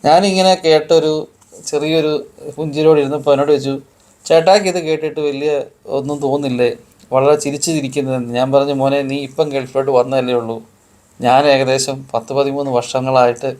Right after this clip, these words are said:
ഗൾഫിൽ തന്നെ ഉണ്ട്. ഞങ്ങളെപ്പോലുള്ള പല ആൾക്കാർക്കും, അല്ലെ ഗൾഫിലുള്ള പല വ്യക്തികൾക്കും ഇതൊരു ശീലമായി. കുഞ്ഞിപ്പോൾ വന്നതായതുകൊണ്ട് നിനക്കിത് ആദ്യത്തെ ഒരു ബുദ്ധിമുട്ട്. ഒന്നുകിൽ ഇതിൻ്റെ ഈ ശീലം ഇപ്പം മാറ്റുക, ഇല്ലെങ്കിൽ നീ തന്നെത്താനെ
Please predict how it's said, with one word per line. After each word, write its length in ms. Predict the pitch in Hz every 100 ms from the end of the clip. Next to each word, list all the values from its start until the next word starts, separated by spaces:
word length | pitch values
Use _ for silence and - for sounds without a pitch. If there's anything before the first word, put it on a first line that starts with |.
| -
ഗൾഫിൽ 360 | 113 120 127
തന്നെ 180 | 127 123
ഉണ്ട്. 240 | 113 113 110 - _ _ _ _ _ _ _ 135
ഞങ്ങളെപ്പോലുള്ള 600 | 131 143 143 156 143 143
പല 240 | 135 139
ആൾക്കാർക്കും, 680 | 147 131 135 139 139 147 156 - _ _
അല്ലെ 140 | 131
ഗൾഫിലുള്ള 520 | 143 131 135 170 151 151
പല 240 | 139 139
വ്യക്തികൾക്കും 760 | 160 139 - 147 143 143 151 - _ _ _
ഇതൊരു 200 | 131 147
ശീലമായി. 580 | 139 160 175 165 135 117 - _ _ _
കുഞ്ഞിപ്പോൾ 340 | 143 147 151
വന്നതായതുകൊണ്ട് 800 | 143 143 175 156 143 147 143 143
നിനക്കിത് 300 | 139 127 143
ആദ്യത്തെ 280 | 135 139 139
ഒരു 80 | 135
ബുദ്ധിമുട്ട്. 460 | 120 131 135 131 131 _ _ _ _
ഒന്നുകിൽ 400 | 107 147 175 196
ഇതിൻ്റെ 260 | 175 170 180
ഈ 120 | 175
ശീലം 420 | 160 160 160 165 -
ഇപ്പം 300 | 160 - 208
മാറ്റുക, 520 | 175 147 139 147 147 -
ഇല്ലെങ്കിൽ 300 | 139 139 156
നീ 120 | 147
തന്നെത്താനെ 680 | 139 - 135 135 139 143 143